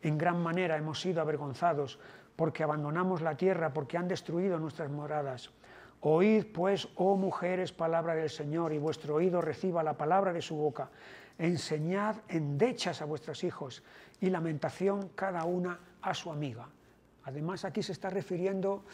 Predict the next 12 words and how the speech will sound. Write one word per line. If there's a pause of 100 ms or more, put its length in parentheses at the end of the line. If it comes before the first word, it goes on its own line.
(480)
eh,
directamente (460)
a
mujeres (500)
que, (480)
que
enseñen (300)
a
sus
hijas (340)
todo
esto,